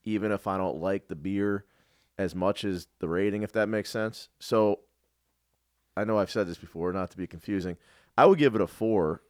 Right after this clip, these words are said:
normally, but I'd probably go four point two five for all the reasons Frank just said. You know, it's, you know, all the ingr-, ingredients are at the farm. It was a cleaner taste. It was, um, obviously a fresher beer. Everything was used there.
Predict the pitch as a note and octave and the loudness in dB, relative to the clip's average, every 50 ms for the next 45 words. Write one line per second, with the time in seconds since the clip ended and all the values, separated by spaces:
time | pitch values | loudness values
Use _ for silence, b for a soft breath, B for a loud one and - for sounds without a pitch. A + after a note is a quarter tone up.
0 | _ - G2 F#2+ G2 G2+ G#2+ G2+ F#2 E2+ E2 D#2+ D#2+ E2 D2+ - F#2 F2+ F2+ - | _ -10 -4 -2 2 2 2 2 2 0 -2 -2 -2 -4 -4 -2 0 0 0 0
1 | - F2 F#2+ - - A#2+ A#2+ A#2+ A#2 A2+ F#2+ G2+ F#2+ F2+ - - G2 F#2 - - | -2 -4 -4 -2 2 2 4 4 4 2 2 0 0 0 -2 -4 -4 -4 -4 -4
2 | G2+ F2+ E2+ - F2+ E2 - - F2 E2 E2+ E2 - G#2+ G#2+ G#2 G2+ F#2+ F#2+ F#2+ | -6 -8 -6 -6 -10 -8 -4 -2 0 0 0 0 2 2 2 2 2 0 -2 -4
3 | F2+ F2+ F2 E2 - - F#2 F2+ E2 - E2+ D#2+ - - F2+ F2 F2 D#2+ D#2 b | -6 -6 -10 -10 -6 -4 -4 -4 -4 -6 -10 -12 -6 -2 0 0 0 -2 -6 b
4 | b b b b b b b b - G2 G2 F#2 F2 F2 F2 F2 - - - - | b b b b b b b b -4 -2 0 2 2 2 0 0 -4 -8 -14 -18
5 | _ _ _ _ _ _ - F#2+ F2+ F2 D#2 C#2+ A#1+ B1+ F#2+ G#2+ G#2+ G#2 G2 E2+ | _ _ _ _ _ _ -4 -2 0 0 -2 -2 -2 2 4 4 4 4 2 -2
6 | F2+ F#2 - - A2+ F2 F#2+ F#2+ G2+ G#2 G2+ G2+ G2+ F#2 - - D2+ - F#2+ F#2+ | -6 -6 -6 -6 -6 -6 -2 0 0 2 2 0 -2 -2 -4 -4 -2 -2 -2 -2
7 | - - - - - F#2+ F2+ F2+ F2+ F2 F2 F2 E2+ E2 D2 D#2+ - - - G#2 | -4 -8 -10 -6 -4 -2 -2 0 0 -2 -2 -2 -4 -4 -6 -8 -10 -6 -4 -4
8 | F#2+ F#2+ F#2 E2 - - F2+ F2 F2 E2+ E2+ - - - E2 F2 E2 D#2 E2 E2+ | -2 -2 -4 -4 -4 -4 -2 -2 -2 -2 -4 -6 -8 -6 -6 -4 -2 -2 -2 -2
9 | D#2+ D#2 - - - b b b b b b b b b - - D2+ D2 C#2+ C#2+ | -4 -4 -8 -12 -18 b b b b b b b b b -10 -6 -6 -4 -4 -4
10 | C#2 C#2 - - - _ - F2+ F2 E2+ D#2+ F2 - G2 F2+ D#2+ D#2 - - G2 | -6 -8 -10 -12 -12 _ -4 -2 0 0 -2 -4 -6 -6 -6 -6 -6 -2 -2 -2
11 | F2+ E2+ - F2+ D#2 D2 E2+ E2+ E2+ E2+ - F2 F#2+ F2+ F#2+ F2 F2 F2 E2 D#2+ | -2 -2 -4 -8 -6 -6 -4 -2 -2 -2 -2 -2 -2 -2 -2 -4 -4 -4 -6 -6
12 | D#2 E2+ E2+ E2+ E2 D2+ F2+ E2+ E2+ E2+ E2+ E2+ E2 E2 | -6 -6 -6 -6 -6 -4 -4 -2 0 0 0 -2 -2 -6